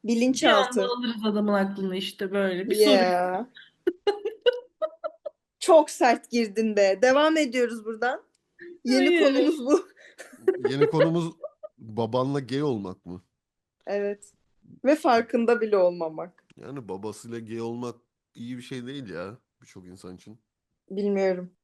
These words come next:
Speaker 2: Bizim için anneyle gay olmak mıdır o? Ama anneyle gay olmazsın.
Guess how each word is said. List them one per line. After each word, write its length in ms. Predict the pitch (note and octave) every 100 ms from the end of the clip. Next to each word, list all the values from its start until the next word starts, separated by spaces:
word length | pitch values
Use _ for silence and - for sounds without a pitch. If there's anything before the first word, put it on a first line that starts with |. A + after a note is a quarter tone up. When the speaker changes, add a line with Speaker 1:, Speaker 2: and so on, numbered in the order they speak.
| -
Speaker 2:
Bizim 280 | A#3+ A3+ E4
için 240 | F4+ G4+
anneyle 520 | C#4 B3+ C4+ F#4 F4+
gay 260 | C4 A3+ G#3
olmak 380 | G3+ G3+ G3+ -
mıdır 260 | G3 F#3+
o? 240 | G3+ C#4+ - _ _ -
Ama 180 | E4+ A4+
anneyle 420 | D4 C#4+ D4 D4
gay 200 | B3 C#4
olmazsın. 600 | C4+ C4+ D4+ - - F#3